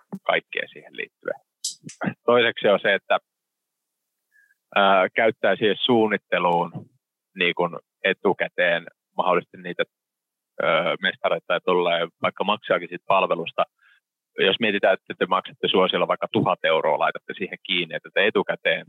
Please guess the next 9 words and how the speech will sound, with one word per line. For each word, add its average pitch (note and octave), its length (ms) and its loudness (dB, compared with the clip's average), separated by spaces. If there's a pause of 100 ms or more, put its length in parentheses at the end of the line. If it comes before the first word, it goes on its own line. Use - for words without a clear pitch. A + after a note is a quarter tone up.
(100)
suunnittelette E2+ 800 0
ne E2 120 -2 (480)
ja E2+ 80 0
tietynlaiset E2+ 600 0 (240)
materiaalivalinnat E2 1000 -2 (500)
tai E2 180 0
karkeet F2 520 0
käytte E2 360 -6
läpi. - 340 -2